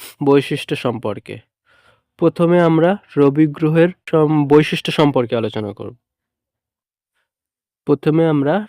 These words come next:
রবি গ্রহের বৈশিষ্ট্য সম্পর্কে আলোচনা করব। অনামিকার নিচে রবি গ্রহের অবস্থান।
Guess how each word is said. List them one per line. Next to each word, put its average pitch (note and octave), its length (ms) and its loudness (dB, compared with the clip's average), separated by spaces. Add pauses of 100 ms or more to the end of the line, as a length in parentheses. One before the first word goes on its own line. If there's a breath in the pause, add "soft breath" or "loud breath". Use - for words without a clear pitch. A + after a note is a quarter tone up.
রবি C#3 280 -2
গ্রহের D3+ 500 -2
বৈশিষ্ট্য D3 640 -8
সম্পর্কে D3 580 -8 (140)
আলোচনা C3+ 580 -8
করব। G#2 320 -4 (1400)
অনামিকার F3 680 2
নিচে E3 580 0 (200)
রবি D3 380 0
গ্রহের D3+ 440 0
অবস্থান। C3 560 0